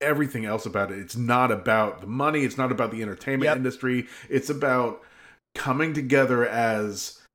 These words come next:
Speaker 1: a, a culture and just, you know,
Speaker 2: Mm-hmm.
Speaker 1: embracing sport, embracing, um,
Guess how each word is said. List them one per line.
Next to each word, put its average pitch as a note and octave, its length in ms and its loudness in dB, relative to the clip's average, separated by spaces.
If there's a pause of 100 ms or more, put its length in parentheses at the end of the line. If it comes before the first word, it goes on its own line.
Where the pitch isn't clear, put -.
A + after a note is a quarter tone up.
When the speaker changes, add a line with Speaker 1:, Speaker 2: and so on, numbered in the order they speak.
(140)
Speaker 1:
a, A2 460 -2 (220)
a A#2 120 -6
culture G2+ 840 0 (440)
and B2 200 2
just, A2 600 0 (720)
you A#2 100 -2
know, F#2+ 340 -4 (180)
Speaker 2:
Mm-hmm. A#2+ 260 -10
Speaker 1:
embracing C3 840 2
sport, C#3+ 580 2
embracing, A2+ 960 -4
um, G2 540 -8